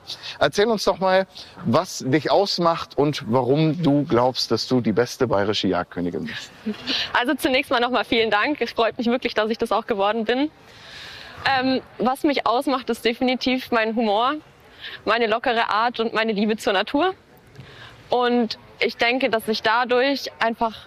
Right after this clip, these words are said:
Speaker 2: wirklich gut dafür geeignet bin, auch die anderen Menschen darüber zu informieren, wie besonders Jagd ist. Und ich denke, dass mich das doch recht eigenart-, einzigartig macht.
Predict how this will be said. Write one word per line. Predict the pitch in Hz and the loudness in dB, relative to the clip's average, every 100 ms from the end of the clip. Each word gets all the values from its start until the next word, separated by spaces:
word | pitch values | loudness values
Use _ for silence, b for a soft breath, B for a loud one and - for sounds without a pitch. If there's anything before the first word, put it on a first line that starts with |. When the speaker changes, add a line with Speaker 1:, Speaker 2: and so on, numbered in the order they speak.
| - | -8
Speaker 2:
wirklich | 214 240 262 254 | -2 0 0 -2
gut | 269 262 | 0 0
dafür | 254 240 | 0 0
geeignet | 226 233 254 247 | 2 2 0 0
bin, | 220 | 0
auch | 214 214 | 0 0
die | - | 0
anderen | 202 220 214 | 0 0 0
Menschen | 214 240 233 | 0 0 0
darüber | 202 208 214 | 2 0 -2
zu | 220 | -2
informieren, | 214 226 247 254 | -2 0 2 2
wie | 226 | 2
besonders | 226 220 226 226 | 0 0 0 0
Jagd | 214 214 - | 0 0 -2
ist. | 220 233 - B B B B - | -4 -4 -10 B B B B -2
Und | 240 | -2
ich | 226 | 2
denke, | 214 208 | 0 0
dass | 190 196 | -2 -2
mich | 202 | -2
das | 202 - | -2 -2
doch | 196 - - | -4 -6 -4
recht | 208 - - | -4 -2 -2
eigenart-, | 185 - 80 - | -2 -2 -4 -6
einzigartig | - 233 - 233 135 165 208 | -2 -2 0 0 0 0 -2
macht. | 165 143 - - - | -2 -4 -6 -12 -16